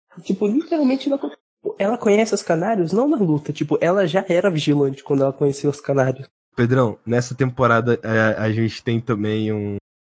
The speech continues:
Speaker 2: Luke vem para o lado negro da força, que é a Felicity indo pro lado negro. <laughs> Mano, a Felicity indo pro lado negro. É tipo,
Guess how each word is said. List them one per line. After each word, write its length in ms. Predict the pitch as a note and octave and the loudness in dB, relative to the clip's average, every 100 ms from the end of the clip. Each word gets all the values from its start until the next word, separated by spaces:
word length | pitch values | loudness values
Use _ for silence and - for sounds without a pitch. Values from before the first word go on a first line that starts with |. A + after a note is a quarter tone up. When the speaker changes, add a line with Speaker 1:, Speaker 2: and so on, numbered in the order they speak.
| _ | _
Speaker 2:
Luke 420 | A#2+ C3 D3+ - | 0 2 2 0
vem 200 | A#2+ B2 | 2 2
para 220 | B2+ C3+ B2 | 2 0 2
o 20 | |
lado 240 | A2+ A#2 | 2 2
negro 300 | A2 G#2+ A#2 | 0 0 -2
da 120 | A2 F#2 | -4 -4
força, 380 | - G#2 - - _ _ _ _ | -6 -8 -8 -16 _ _ _ _
que 80 | C3+ | -2
é 40 | |
a 40 | |
Felicity 520 | B2+ E3+ D#3 D#3+ - G3+ | 0 0 0 0 -2 -2
indo 100 | F3+ | 0
pro 100 | F3+ | 0
lado 200 | E3 D3+ | 0 0
negro. 340 | D#3+ E3+ G#3 - - - | 0 0 -2 -6 -12 -10
<laughs> 260 | - - - - | -12 -12 -2 0
Mano, 80 | G4 - - | 2 0 0
a 40 | - | 0
Felicity 380 | A3+ A3+ A3+ A#3+ | 2 0 0 0
indo 100 | G#3+ | 0
pro 100 | A3 | 0
lado 180 | G#3+ F#3 | 0 2
negro. 320 | G#3 F#3 - B3+ A#3+ | 0 0 -2 -4 -2
É 120 | G3 E3+ | 0 -2
tipo, 200 | - | -4